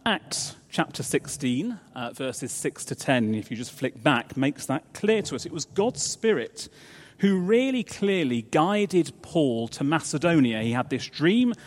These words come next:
A man from Macedonia said, "Come over to us." God's Spirit led Paul and Silas both into this situation. He doesn't abandon them at the port side in Neapolis, but he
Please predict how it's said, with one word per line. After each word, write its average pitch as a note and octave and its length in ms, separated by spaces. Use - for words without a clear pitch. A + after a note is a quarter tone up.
A - 60
man G#3+ 280
from E3+ 160
Macedonia D3+ 420
said, C3+ 240
"Come G3 380
over D#3 320
to B2+ 240
us." - 200
God's F#3+ 360
Spirit - 580
led D#3 560
Paul D#3+ 240
and B2+ 160
Silas A2 460
both A2 260
into F3 280
this D3 220
situation. C#3+ 800
He D3+ 180
doesn't G3 480
abandon F3 840
them D3+ 120
at B2+ 80
the B2 80
port - 380
side B2 280
in G#2+ 200
Neapolis, A2+ 680
but B2+ 100
he A#2+ 140